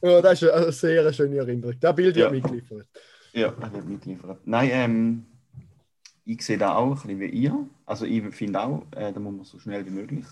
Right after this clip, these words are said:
Speaker 2: Also, jetzt, ich, ja, ich meine, logischerweise wird jetzt nicht der Erste sein, weil es gibt ja Leute, die haben es vielleicht, ähm, nötiger, oder? Dort bringt's mehr wie jetzt bei mir.
Speaker 1: Ja, ja.
Speaker 2: Aber sobald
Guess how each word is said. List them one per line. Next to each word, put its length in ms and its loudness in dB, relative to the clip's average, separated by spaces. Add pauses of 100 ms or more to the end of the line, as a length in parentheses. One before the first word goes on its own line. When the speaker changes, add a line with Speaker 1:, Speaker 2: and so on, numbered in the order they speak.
Speaker 2:
Also, 320 -10 (760)
jetzt, 240 -12
ich, 180 -8
ja, 140 0
ich 60 0
meine, 180 -2
logischerweise 440 -6
wird 120 -8
jetzt 160 -8
nicht 140 -10
der 60 -8
Erste 260 -8
sein, 160 -10
weil 160 -6
es 100 -14
gibt 180 -12
ja 60 -14
Leute, 140 -8
die 100 -16
haben 80 -10
es 80 -18
vielleicht, 200 -20 (580)
ähm, 520 -10 (1300)
nötiger, 560 -4 (300)
oder? 180 -10
Dort 220 -8
bringt's 320 -2
mehr 120 2
wie 200 -2
jetzt 180 -14
bei 80 -10
mir. 220 -4 (140)
Speaker 1:
Ja, 200 0
ja. 180 0
Speaker 2:
Aber 140 -8
sobald 440 -4